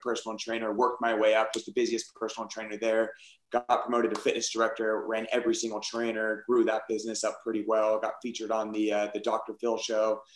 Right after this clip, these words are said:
the Doctor Oz show for my unique training style. Uh, won the weight loss competition there and built up a business in Los Angeles. I was waking up at three o'clock in the morning and going back and forth. I basically wasn't sleeping for a few years, um,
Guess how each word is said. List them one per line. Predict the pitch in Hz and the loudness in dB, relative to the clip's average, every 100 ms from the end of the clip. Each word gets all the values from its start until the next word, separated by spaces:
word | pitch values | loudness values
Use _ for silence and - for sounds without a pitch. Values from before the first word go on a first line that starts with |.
| _ _ | _ _
the | - | -2
Doctor | - 117 117 110 | 4 4 4 2
Oz | 113 113 | 6 6
show | 107 113 110 | 4 2 2
for | 110 | 0
my | 113 | 0
unique | 107 107 110 107 | 0 -2 -4 -6
training | 117 110 104 | -6 -6 -6
style. | 101 117 107 107 104 104 - _ _ | -4 0 2 2 2 -2 -12 _ _
Uh, | - 104 | 2 2
won | 104 123 120 | 4 4 6
the | |
weight | 113 117 | 6 6
loss | 107 107 | 4 2
competition | - 110 107 107 - 104 | -2 -4 -4 -4 -4 -2
there | 107 107 107 - | 0 2 0 -2
and | 107 98 | -4 -2
built | 113 107 | 0 0
up | 107 - | 0 -6
a | 98 | -2
business | 110 107 107 104 | -4 -2 -6 -2
in | |
Los | 104 98 | -2 0
Angeles. | 117 117 101 101 - | -2 -2 -4 -4 -2
I | 107 | -2
was | 107 110 | 0 0
waking | 107 107 104 | -2 -2 -6
up | 104 | -4
at | 104 - - | -4 -6 -6
three | 123 123 | 2 2
o'clock | 113 117 - | 4 2 2
in | 113 | -4
the | |
morning | 107 110 110 107 | -2 -2 -2 -4
and | 104 101 _ _ - | -8 -12 _ _ 0
going | 117 104 | 0 2
back | 104 107 - | 0 0 -2
and | 104 | -8
forth. | 104 113 104 - - - | -2 0 0 -4 -10 4
I | |
basically | 135 135 135 | 6 6 6
wasn't | 123 120 | 6 4
sleeping | 110 113 113 107 | 2 2 2 0
for | 92 | -8
a | 98 | -6
few | 104 | -4
years, | - - - - - - - _ _ | -4 -6 -6 -10 -12 -20 -20 _ _
um, | 104 101 98 98 | 0 2 2 0